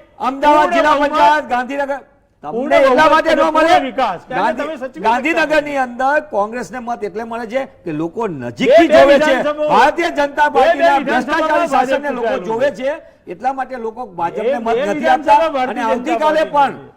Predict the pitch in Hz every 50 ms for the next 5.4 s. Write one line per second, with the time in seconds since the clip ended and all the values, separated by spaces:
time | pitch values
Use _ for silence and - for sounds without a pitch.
0 | _ - - 185 202 208 208 269 277 240 254 254 262 262 226 254 247 208 190 208
1 | 226 226 208 233 226 208 190 175 175 214 220 226 226 240 196 185 196 190 208 214
2 | 208 214 208 208 214 202 185 208 214 226 185 185 202 190 185 190 202 180 175 175
3 | 180 196 175 170 170 160 165 190 196 202 190 175 160 _ _ - 170 175 170 -
4 | 247 254 233 226 220 220 196 190 190 196 170 170 170 170 185 190 170 165 147 -
5 | 196 208 190 - 196 240 240